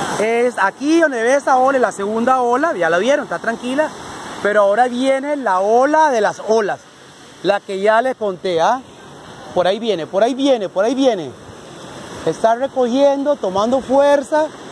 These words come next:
Y aquí nos vamos echando para atrás un toquecito, porque cuando rompa esa ola, les cuento, va a romper. Ahí está agarrando, está tanteando, está tanteando.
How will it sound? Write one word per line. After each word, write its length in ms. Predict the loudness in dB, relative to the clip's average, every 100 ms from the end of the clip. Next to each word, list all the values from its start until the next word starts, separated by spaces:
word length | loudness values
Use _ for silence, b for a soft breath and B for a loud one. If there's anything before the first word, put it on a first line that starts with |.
| -16 -14 -14 -12 -4
Y 280 | 0 2 2
aquí 200 | 0 -2
nos 120 | -4
vamos 200 | -2 0
echando 200 | 0 0
para 120 | 0
atrás 220 | 0 0
un 80 | 0
toquecito, 600 | -2 -2 -2 -2 0 -2 -2 -14 -20 -18 -16 -16 -6
porque 380 | 2 2 2 -4
cuando 380 | 0 0 0 -2
rompa 520 | 0 2 0 2 2
esa 240 | 2 2
ola, 480 | 4 4 4 2 0 -2 -12 -12 -12 -4
les 140 | -4 -4
cuento, 480 | 0 0 0 -2 2
va 100 | 2
a 20 |
romper. 320 | 2 -2 0
Ahí 100 | 0
está 280 | 0 0 2
agarrando, 380 | 2 2 0 -2
está 160 | -4
tanteando, 580 | -2 -2 0 0 0 -2
está 200 | -4 -6
tanteando. 720 | -2 -4 0 0 2 0 -4